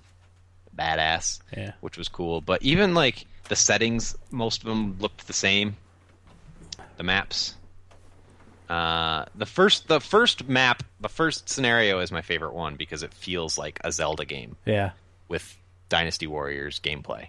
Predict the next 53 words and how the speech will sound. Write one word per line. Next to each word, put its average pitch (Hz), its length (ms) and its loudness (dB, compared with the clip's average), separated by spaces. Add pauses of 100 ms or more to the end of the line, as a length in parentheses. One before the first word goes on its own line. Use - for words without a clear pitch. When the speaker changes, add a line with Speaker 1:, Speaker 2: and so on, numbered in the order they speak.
(120)
Speaker 2:
Yep. 104 220 -4 (400)
Speaker 1:
Uh, 71 200 -8 (100)
but 95 180 0
l-, 92 200 0
after 104 260 2
that, 98 240 4
it's 76 140 -6
just - 320 -4
sort 87 220 -4
of 80 80 -10 (140)
downhill, 78 560 -4
and 71 180 -10
then 78 120 -4
it 76 60 -12
just - 160 -10
becomes 78 320 -8
Dynasty 80 500 -2
Warriors 76 500 -6
with 80 280 -10
a 76 100 -6
Zelda 73 400 -4
skin, 71 520 -4
Speaker 2:
Yep. - 20 -8
Speaker 1:
which 107 240 -6
is - 200 -8
less 92 240 2
interesting 78 500 -8
to 73 100 -10
me 73 160 -6
than 76 160 -8
the 73 120 -6
other 71 160 -4
way 71 140 -6
around. - 420 -6 (1400)
Speaker 2:
That's - 200 -10
what 120 140 0
it 156 120 -2
is. 151 460 4 (520)
Speaker 1:
Yes. 98 220 4
Speaker 2:
Dynasty 110 340 4
Speaker 1:
Uh, 120 60 8
I - 80 10
Speaker 2:
Warriors 123 200 10
Speaker 1:
do 110 80 6
Speaker 2:
with - 80 4
Speaker 1:
hope 190 100 6
Speaker 2:
a - 20 -6
Speaker 1:
they 226 80 6
Speaker 2:
Zelda. 196 120 8
Speaker 1:
make 190 120 2
a 165 60 2
second 175 280 2
one 92 220 -4